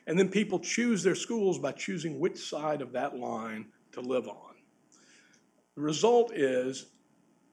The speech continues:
something we call spatial sorting. And what we mean by this is that when people choose their schools, inevitably, a wealthier group will end up on one side of the line than the other. So you have on one side of the line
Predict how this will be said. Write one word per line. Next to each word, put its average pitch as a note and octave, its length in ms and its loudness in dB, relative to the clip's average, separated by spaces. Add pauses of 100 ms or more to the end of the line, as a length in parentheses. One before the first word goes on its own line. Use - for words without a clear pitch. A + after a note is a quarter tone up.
(480)
something E3 320 0
we D3 100 0
call D3+ 200 0
spatial C3 460 -4
sorting. A#2+ 520 -6 (960)
And C#3 100 -4
what F3+ 140 2
we F3 100 2
mean G#3 220 2
by D#3 160 6
this C#3 300 2
is B2+ 480 -2 (260)
that B2+ 260 -4
when C#3 100 -2
people G3 240 0
choose F3+ 300 0
their C#3+ 120 0
schools, D3 640 2 (680)
inevitably, E3 800 6 (100)
a C3 80 -8
wealthier E3 480 4
group D3 300 -2
will C3+ 100 2
end D3 140 2
up B2+ 100 0
on C3+ 160 -2
one D3+ 160 0
side C3 220 -4
of B2 100 0
the B2 60 -4
line B2 240 -6
than A2+ 100 -10
the A#2 120 -8
other. A#2 260 -4
So B2+ 160 -10
you A#2+ 120 -10
have C3 160 -8
on A#2+ 120 -8
one G3 200 2
side E3 220 0
of C#3+ 80 2
the C#3 80 -6
line B2 420 -6